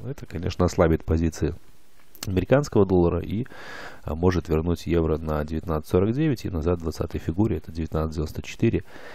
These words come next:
Оттуда можно будет открывать короткие позиции сразу на отскок. Продажи на девятнадцать два нуля только при условии формирования ложного пробоя, либо уже сразу на отскок от девятнадцать сорок девять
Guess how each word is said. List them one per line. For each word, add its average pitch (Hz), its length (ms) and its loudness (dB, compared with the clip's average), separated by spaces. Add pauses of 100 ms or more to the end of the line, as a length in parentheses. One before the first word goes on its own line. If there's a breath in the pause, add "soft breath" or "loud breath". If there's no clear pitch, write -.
(720 loud breath)
Оттуда 90 380 0
можно 87 280 4
будет 82 180 0
открывать 85 380 0
короткие - 380 -2
позиции 90 380 2
сразу 82 360 4
на 78 120 0
отскок. - 320 -4
Продажи 110 420 4
на 98 80 2
девятнадцать 98 400 2
два 101 140 2
нуля 127 240 2
только 90 500 2 (1040 soft breath)
при 95 140 6
условии 90 280 6
формирования 110 580 2
ложного 104 320 6
пробоя, 87 360 4
либо 85 180 2
уже 82 220 4
сразу 82 280 0
на 80 120 -2
отскок 82 320 -2
от 80 80 0
девятнадцать 82 340 -4
сорок 85 280 0
девять 98 280 4